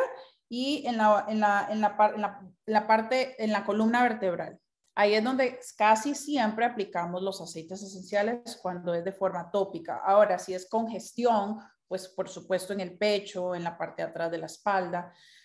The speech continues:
Am, y en la planta de los pies siempre se recomienda aplicar, en especial a los niños, porque es donde tenemos los poros más grandes y donde el aceite es absorbido más rápido.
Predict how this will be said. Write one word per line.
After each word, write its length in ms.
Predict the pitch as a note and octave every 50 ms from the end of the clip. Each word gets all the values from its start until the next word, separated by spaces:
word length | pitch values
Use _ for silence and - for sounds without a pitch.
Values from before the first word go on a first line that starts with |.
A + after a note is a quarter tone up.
| _ _
Am, 400 | - F#3+ F#3+ F#3+ F#3+ F#3 F#3+ - -
y 80 | C#4 D4
en 80 | C#4+ D4
la 140 | D4+ D4+
planta 280 | D4+ D4 D4 C#4+ D4+ D4+
de 80 | C#4+ C#4+
los 140 | D4+ D4
pies 480 | - - C4+ B3 A#3+ A#3 C4 C4 - -
siempre 340 | - A3 G3+ G3+ - A3 A3
se 120 | A3+ A#3
recomienda 520 | A3 A#3+ A#3+ B3+ B3 A#3 A3 G#3 G3+ G3+ A3
aplicar, 540 | A3 A3+ G3 - - D#3+ E3 E3+ G3 - - G#3
en 60 | F#3
especial 420 | F#3+ - - G3 - G#3 G3+ G#3+
a 80 | A#3+ B3
los 140 | C4 C4+ C4+
niños, 360 | C4+ B3+ A3 G#3 G#3 A3 A3
porque 320 | - - - - - F#3
es 80 | F3+ F3+
donde 200 | G3+ G#3 A3 G#3+
tenemos 360 | - A3+ A3+ G#3+ G#3 G#3 G#3+
los 300 | G3+ F#3+ G3 - - _
poros 420 | - G#3 G#3 G#3 G#3+ A3 A3 A3 A3+
más 480 | G3 F#3+ F#3+ F#3+ G3 F#3+ - G3 F#3+
grandes 720 | F#3+ A3 A#3+ C4+ B3+ A3 G3 G3 F#3 G3+ G#3+ A3 G#3+ - -
y 80 | G#3+
donde 240 | F#3+ F#3 F3+ F3 F3+
el 80 | E3+ F3
aceite 380 | F3+ F3 G3 F3+ F3 F3 -
es 100 | - -
absorbido 640 | G3+ G3 - - G#3+ G#3+ G#3+ G#3+ A#3 A#3 G#3 G3+ G3+
más 220 | G#3 F#3+ E3 D#3 D3+
rápido. 640 | - - F3+ F3+ F3+ F3+ - C#3 C3+ - - -